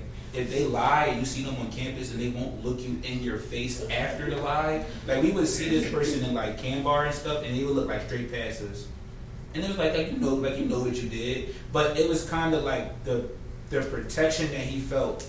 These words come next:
under, or I'm not gonna say he, 'cause I don't know their pronouns, but you don't, the protection that that person felt because it was like, "Yeah, I handled this situation." It's kinda, they were able to walk around with the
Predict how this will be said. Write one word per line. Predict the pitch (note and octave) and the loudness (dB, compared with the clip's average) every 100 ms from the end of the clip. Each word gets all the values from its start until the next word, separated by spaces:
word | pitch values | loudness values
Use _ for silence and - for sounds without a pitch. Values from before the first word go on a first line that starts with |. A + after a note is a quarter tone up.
| - | -8
under, | C3 C3+ C3+ - - - | -4 -2 -2 -4 -8 -8
or | C#3+ - - | -6 -6 -6
I'm | C3 C3+ | -4 -2
not | B2+ A#2+ | -2 -4
gonna | A2+ | -6
say | A2+ A2+ G#2 - | -6 -6 -6 -6
he, | A2+ | -8
'cause | - A2+ | -8 -8
I | - A2 | -8 -6
don't | G#2 F#2+ | -8 -8
know | G#2 G#2 - - - - - G#2 | -8 -8 -8 -10 -10 -10 -8 0
their | A#2+ G#2 - | 0 0 -4
pronouns, | G#2+ G2+ G2 F#2+ - - | -6 -4 -6 -8 -8 -4
but | C3+ C3+ - - - - - - - - - - | 2 2 2 -4 -10 -10 -10 -10 -10 -12 -12 -6
you | C#3 D#3+ | 6 6
don't, | E3+ - - - - - | 6 4 -2 -8 -10 0
the | D#3 | 2
protection | D3 C3 - D#3+ D#3+ C#3 | 2 0 2 2 2 0
that | B2+ | 0
that | C#3 C#3+ | 2 2
person | C#3+ C#3 A#2+ A2+ | 2 2 2 -4
felt | - C#3+ C#3 - - | 2 4 6 4 -2
because | B2 B2 C3 B2 | -6 0 2 2
it | |
was | B2 | -2
like, | A2+ G#2+ G2+ - - - - | -2 -4 -4 -8 -10 -10 -6
"Yeah, | B2 B2 A#2 A#2 - B2+ | 0 2 2 0 -4 -4
I | B2 A#2+ | -2 -2
handled | B2 A#2+ A2 | -2 -2 -2
this | A#2 | -4
situation." | A#2+ A#2 A#2 A#2 A2+ A2+ A2 A#2+ - | -6 -6 -6 -6 -4 -4 -4 -2 -2
It's | B2+ B2 | -2 -4
kinda, | C3+ B2 A#2 | -2 -2 0
they | |
were | B2 | 0
able | B2 B2 B2 | 0 -2 -2
to | A2+ | 0
walk | A#2 B2 B2 | 0 0 0
around | A2 B2 B2 A#2 | -2 -2 -2 -2
with | A2+ - | -6 -6
the | A2+ G2+ | -6 -6